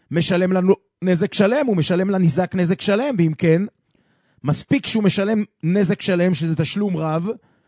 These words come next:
לא מחייבים אותו גם בפחת הנבלה. אבל שור תם שאין המזיק משלם כי אם חצי נזק, אימה לא, אולי לא נאמר שהבעלים, שהניזק מטפלים בנבלה,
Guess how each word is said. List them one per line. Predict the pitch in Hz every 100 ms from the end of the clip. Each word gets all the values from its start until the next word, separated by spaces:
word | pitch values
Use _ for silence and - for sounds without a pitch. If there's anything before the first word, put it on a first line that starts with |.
| _ -
לא | 147
מחייבים | 220 143 220 202 269
אותו | 240 202
גם | 202
בפחת | 202 - 214
הנבלה. | 226 226 220 220 240 - _ _ _ _ _ _ -
אבל | 262 202 170
שור | 151 196 175
תם | 190 180
שאין | 160 180 175
המזיק | 180 151 170
משלם | 175 - 175 175
כי | 180
אם | 170
חצי | 175 - 175
נזק, | 196 214 180 170
אימה | 190 190
לא, | 175 165 -
אולי | 151 175
לא | 185 185
נאמר | 180 185
שהבעלים, | - 165 165 160 185 190 120 - _ _ -
שהניזק | 180 170 160 185 185
מטפלים | 185 170 - 190
בנבלה, | 180 175 147 160 156